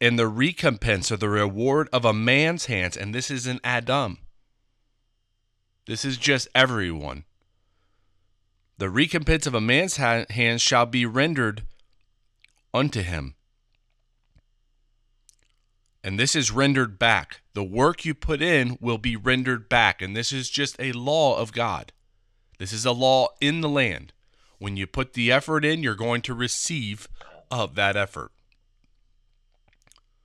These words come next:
But a godly man, a godly man will be satisfied with good by the fruit of his mouth.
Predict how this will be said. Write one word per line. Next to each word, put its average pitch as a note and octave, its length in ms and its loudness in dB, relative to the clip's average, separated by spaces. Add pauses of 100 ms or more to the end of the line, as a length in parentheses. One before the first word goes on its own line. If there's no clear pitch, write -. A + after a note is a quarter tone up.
(520)
But G#2+ 180 -2
a A2+ 80 4
godly C#3 460 4
man, A2 480 2 (880)
a E2+ 100 -8
godly E3 480 2
man E3+ 380 -2
will C#3+ 200 2
be D3+ 180 -2
satisfied D#3+ 880 0
with C#3+ 340 -6
good G#2+ 380 -2
by G#2 140 -2
the G#2+ 120 -6
fruit A2+ 460 -10
of A2 120 -10
his G#2+ 180 -8
mouth. F#2 340 -4